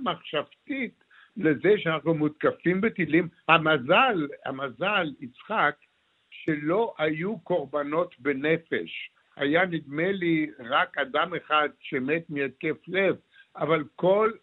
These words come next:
הנזקים היו נזקים חומריים, וזה הקל על רוב השרים. היה שם רוב ברור של שרים שצידדו בעמדה שכרגע אסור לנו להגיב, ומישה ארנס, שדרך אגב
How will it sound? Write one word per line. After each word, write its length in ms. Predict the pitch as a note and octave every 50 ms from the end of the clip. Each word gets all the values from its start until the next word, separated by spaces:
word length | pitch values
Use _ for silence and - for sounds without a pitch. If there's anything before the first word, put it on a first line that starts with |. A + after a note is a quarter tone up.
| _ -
הנזקים 1160 | E3+ E3 D#3+ D3+ D#3 - - _ - C#3+ D#3 D#3+ C#3 A#2+ D#3+ C#3+ - - - - G3 G3 G3 F3+
היו 200 | E3 D#3+ F3 F#3
נזקים 640 | F3+ F3 E3+ C#3 D3 D3+ - - - F#3 F#3+ F3+ - - _ _ _ _ -
חומריים, 960 | - - - - F#3+ F#3+ F3+ E3+ D#3+ E3+ F3 F3 F#3 F#3+ F#3 E3+ D#3 C#3 A#2+ - _ _ _ _ _ _ - D#3
וזה 360 | B2+ D3+ D#3 C#3+ A#2 D#3+ G3+ A3 G#3+ E3 C#3+ E3+ F3
הקל 520 | E3+ - - - F#3 G#3 A3 A3 G#3+ G3 F#3 -
על 120 | D#3 D#3
רוב 360 | D3+ C#3 B2+ D3 G3 A3+ A3
השרים. 420 | G3 D3+ C3+ - D3+ C3 C#3 C3+ C#3+
היה 220 | D3+ F3 F#3+ E3+
שם 240 | - - G3 E3+ E3
רוב 360 | D3 C3 C3+ D#3+ F3+ F3 D3 - -
ברור 420 | D3+ C#3+ C3+ D3+ D#3+ D#3 C3 - _ _ _ _ _ - -
של 160 | D3+ D3 B2+ B2 - -
שרים 480 | D#3 C#3 C3 D3 D#3+ E3+ F#3 F#3+ F#3+ E3 - - D#3 - - -
שצידדו 840 | D#3+ D#3 D3 - - - E3 D#3+ E3 D3+ D3+ C#3 B2 D#3+ F3 F3
בעמדה 640 | E3+ E3 D3 C#3+ C#3 C#3 C3 C3 C3 D#3 E3 E3+ E3 D#3+ - _ _ _
שכרגע 760 | - - E3 D#3 - - C#3+ C#3 B2 C#3+ D#3 E3 D#3+ E3 D#3+ D#3 -
אסור 540 | C#3 C3 B2+ C3 - E3+ F3 F3 E3+ D3+ - _ _ _ _
לנו 360 | - C3 C#3+ D3 D3+ D3+ D3 C#3+
להגיב, 460 | C#3 C#3+ C#3 B2+ A2+ C3 D3 D#3 D3 C#3+
ומישה 560 | D3 C#3 C3+ C#3 D3+ D3 G#3 - - A#3 A#3 -
ארנס, 280 | C#3+ C#3 C#3 D#3 D#3+ -
שדרך 400 | - D#3 D3 D#3+ E3+ E3 D3 D#3+
אגב 200 | D#3+ E3 D#3+